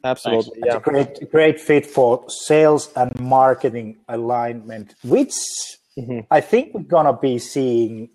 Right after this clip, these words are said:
Speaker 3: uh, very much in the future. We got the web page, then we got the marketing thing, and then we get
Speaker 2: Oh,
Speaker 3: the
Speaker 2: yeah.
Speaker 3: sales. You know,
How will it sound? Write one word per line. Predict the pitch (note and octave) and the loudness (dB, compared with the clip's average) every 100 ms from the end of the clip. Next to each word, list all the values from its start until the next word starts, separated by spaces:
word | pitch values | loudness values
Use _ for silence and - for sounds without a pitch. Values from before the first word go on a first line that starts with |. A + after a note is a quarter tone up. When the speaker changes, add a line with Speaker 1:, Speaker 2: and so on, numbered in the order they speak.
| _ _ - | _ _ -8
Speaker 3:
uh, | B2 | -6
very | B2 E3 E3 B2+ | -2 2 4 2
much | A#2+ - G#2+ | -2 -6 -10
in | G2+ | -14
the | |
future. | - A2 G2 - - - _ - | -16 -16 -18 -18 -20 -20 _ 0
We | F3 | 2
got | E3+ | 2
the | A#2+ | 0
web | A2 D3 D#3 - | 4 4 4 2
page, | C#3 C3 B2 - | 4 4 2 -4
then | D3+ | -4
we | C3 | -4
got | - | -4
the | A2 B2 | -4 0
marketing | D3 C#3 C3 A#2+ | 2 2 0 -2
thing, | - C3 A2+ - - | -4 -4 -6 -12 -10
and | C3 B2 A#2 | -4 -2 4
then | B2+ A#2+ | 4 4
we | A#2 | 0
get | A2 G#2 | -2 -2
Speaker 2:
Oh, | A#2+ | -2
Speaker 3:
the | |
Speaker 2:
yeah. | G#2 | 0
Speaker 3:
sales. | C3 A2+ G#2 - - _ _ _ _ C#3 | 2 0 -2 -10 -20 _ _ _ _ -4
You | |
know, | A#2+ | -2